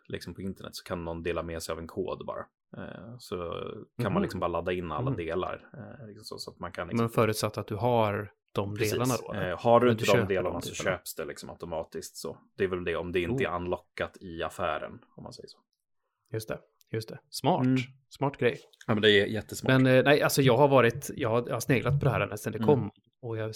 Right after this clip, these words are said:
Speaker 2: jag är ju egentligen jättesugen på
Speaker 1: Mm.
Speaker 2: det. Men jag, jag, jag hade det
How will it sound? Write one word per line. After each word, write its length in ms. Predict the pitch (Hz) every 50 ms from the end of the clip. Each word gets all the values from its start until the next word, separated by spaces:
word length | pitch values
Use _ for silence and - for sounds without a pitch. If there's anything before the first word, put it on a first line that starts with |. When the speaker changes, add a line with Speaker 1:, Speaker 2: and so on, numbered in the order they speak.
| - - - -
Speaker 2:
jag 140 | - 120 113 117
är 140 | 120 120 131
ju 180 | 135 120 107 104
egentligen 540 | 101 107 104 104 107 - - - 104 104
jättesugen 560 | 107 107 143 135 - 107 - 139 131 120 107 98
på 160 | - - 107
Speaker 1:
Mm. 140 | 104 - -
Speaker 2:
det. 40 | - _ _ _ _ _ _
Men 160 | - 113 117 117
jag, 300 | 117 113 113 117 113 - _ _ _
jag, 220 | - - - - -
jag 160 | - 180 143
hade 240 | 123 156 156 135 143
det 60 | 139